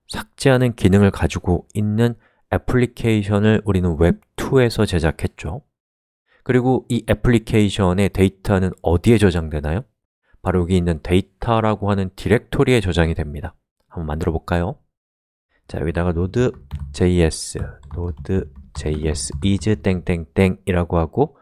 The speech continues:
서브밋 하면 데이터 디렉토리에 어떤 변화가 생기나요? 자, 보시는 것처럼 노드 점 제이에스라고 하는 이름의 파일이 생성이 되었고요. 예. 그리고 이 웹페이지에는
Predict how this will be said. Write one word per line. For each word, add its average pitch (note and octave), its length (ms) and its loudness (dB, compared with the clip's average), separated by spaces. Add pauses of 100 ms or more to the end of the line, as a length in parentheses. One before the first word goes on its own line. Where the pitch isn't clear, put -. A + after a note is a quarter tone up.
(240)
서브밋 B2+ 580 0
하면 E2+ 320 -4 (480)
데이터 G#2+ 380 0
디렉토리에 B2 580 2
어떤 A#2 380 2
변화가 G2 320 4
생기나요? F2 520 -2 (800)
자, - 140 -4
보시는 G#2 320 0
것처럼 G2 480 0 (380)
노드 G#2 480 0
점 G#2+ 320 0
제이에스라고 F#2+ 920 2
하는 F2 200 0 (100)
이름의 G#2 540 0
파일이 A2 400 0
생성이 F2 500 -2
되었고요. D#2+ 560 -2 (720)
예. G#2 240 -14 (360)
그리고 G2 480 -2 (220)
이 G2+ 240 0
웹페이지에는 F#2+ 1040 0